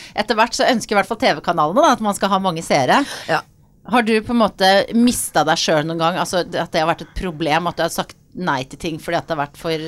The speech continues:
Speaker 1: horete, da, for å si det rett ut, eller?
Speaker 2: Det jeg har, nei, men jeg har, ehm,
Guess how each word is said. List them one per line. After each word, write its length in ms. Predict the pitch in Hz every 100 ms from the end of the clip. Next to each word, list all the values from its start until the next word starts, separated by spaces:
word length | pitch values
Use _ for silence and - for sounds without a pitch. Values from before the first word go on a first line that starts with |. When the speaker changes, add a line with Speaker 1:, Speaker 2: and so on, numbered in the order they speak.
| 160 -
Speaker 1:
horete, 420 | 254 214 156 147
da, 120 | 214 262
for 160 | 214
å 0 | 214
si 140 | 202
det 80 | 185
rett 140 | 180 196
ut, 280 | 214 - 202
eller? 240 | 185 180 170 -
Speaker 2:
Det 80 | 180
jeg 200 | 196 220 220
har, 300 | 208 214 196
nei, 160 | 220 226
men 140 | 233 220
jeg 80 | 208
har, 260 | 208 208 147 - -
ehm, 1200 | 175 180 180 180 180 180 180 180 180 180 175 123